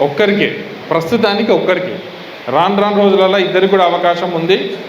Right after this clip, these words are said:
కానీ ప్రస్తుతానికి మాత్రం కుటుంబం నుంచి ఒక్కరే.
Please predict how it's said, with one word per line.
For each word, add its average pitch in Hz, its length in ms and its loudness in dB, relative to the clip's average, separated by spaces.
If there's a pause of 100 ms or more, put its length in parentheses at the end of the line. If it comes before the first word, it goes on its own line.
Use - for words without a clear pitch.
కానీ 180 160 -2
ప్రస్తుతానికి 208 680 0
మాత్రం 185 400 0 (280)
కుటుంబం 226 360 2
నుంచి 214 320 0
ఒక్కరే. 196 520 2